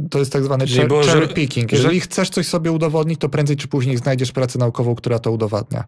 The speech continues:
Speaker 1: Problem jest taki, żeby się zorientować na przykład, że ta praca, e, była potem przez innych naukowców obalona,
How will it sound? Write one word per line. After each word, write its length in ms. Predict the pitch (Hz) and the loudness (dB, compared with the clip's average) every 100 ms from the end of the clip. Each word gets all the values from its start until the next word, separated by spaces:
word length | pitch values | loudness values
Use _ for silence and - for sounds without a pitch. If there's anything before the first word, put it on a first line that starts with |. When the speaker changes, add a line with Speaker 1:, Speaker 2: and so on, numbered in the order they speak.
| - - - | -12 -20 -6
Speaker 1:
Problem 360 | - 190 196 147 | -2 0 2 0
jest 140 | 131 | 0
taki, 280 | 120 110 123 | -2 -2 0
żeby 160 | 120 127 | 0 0
się 120 | 139 | 0
zorientować 520 | 135 139 131 135 123 | 0 0 0 0 0
na 80 | 127 | -2
przykład, 320 | - 120 120 | -4 -4 -2
że 120 | 113 | -2
ta 120 | 120 117 | -2 -2
praca, 520 | 139 143 143 120 120 - _ _ _ _ _ _ _ _ - | 0 0 0 0 -2 -8 _ _ _ _ _ _ _ _ -6
e, 540 | 117 107 107 104 107 120 | -2 0 2 2 0 -2
była 280 | 127 131 127 | 0 0 0
potem 280 | 127 127 | -2 -2
przez 240 | 123 123 127 | 0 -2 0
innych 300 | 135 127 127 | 0 0 0
naukowców 600 | 123 120 123 - - - | 0 2 -2 -2 -6 -4
obalona, 640 | 123 117 117 110 120 143 | 0 2 2 2 0 -2